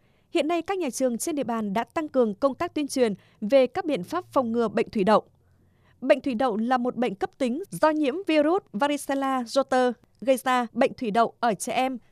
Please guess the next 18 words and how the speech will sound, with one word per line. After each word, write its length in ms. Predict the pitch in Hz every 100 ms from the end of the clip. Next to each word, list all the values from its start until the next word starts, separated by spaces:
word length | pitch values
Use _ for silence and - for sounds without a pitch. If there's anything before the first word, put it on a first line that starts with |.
| -
và 240 | 190 269
bệnh 260 | 254 247 196
zona 460 | 185 311 285 294 277
ở 120 | 233
người 140 | 190 208
lớn. 240 | 208 226 - _ _ _ _ _ _ _ _
Virus 420 | 208 320 302 359 -
có 80 | 320
khả 140 | 339
năng 200 | 233 294
sống 300 | 277 247 277
được 180 | 294 254
vài 180 | - 247
ngày 240 | 233 240
trong 260 | 220 302 240
vẩy 160 | 247 190
thủy 160 | 214
đậu 220 | 226 214